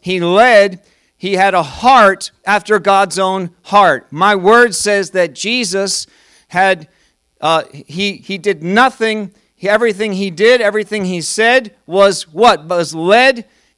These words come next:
it was led by the Holy Spirit and according to what the Father has said or directed. And so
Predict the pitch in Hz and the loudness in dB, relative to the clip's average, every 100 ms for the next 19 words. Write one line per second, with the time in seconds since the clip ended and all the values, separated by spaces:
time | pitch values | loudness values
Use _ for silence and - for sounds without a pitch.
0 | - 170 170 160 220 254 240 220 190 214 | -14 -8 -6 0 2 4 4 4 2 0
1 | 196 - 220 233 254 - _ 208 214 - | -2 -4 0 2 2 0 _ -6 -6 -4
2 | 214 233 233 208 208 214 202 - 208 202 | 0 0 -2 -4 -4 -4 -6 -2 2 2
3 | 196 180 165 - 185 170 147 151 147 131 | 2 -2 -4 -4 -4 -4 -4 -2 -2 -2
4 | 131 120 - _ _ _ _ _ _ _ | -6 -10 -12 _ _ _ _ _ _ _
5 | _ - - 170 - 247 220 | _ -20 -8 -4 2 4 4